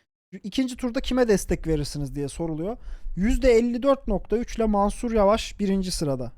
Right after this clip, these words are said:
efendim. Yani kısaca çok net bir şekilde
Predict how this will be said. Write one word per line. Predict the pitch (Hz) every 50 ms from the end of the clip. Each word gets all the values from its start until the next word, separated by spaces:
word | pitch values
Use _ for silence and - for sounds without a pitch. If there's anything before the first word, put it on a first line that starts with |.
| - -
efendim. | 151 123 135 131 - - - - - -
Yani | 196 156 151
kısaca | - - 208 - 170 147 143 180 208 208 - - - - _ _ _ _ _ _ _ _ _ - - _ _ _ _
çok | _ 202 - -
net | 196 214 214 214 _ -
bir | 180 147
şekilde | - - 156 135 - - 135 131 127 131 131 151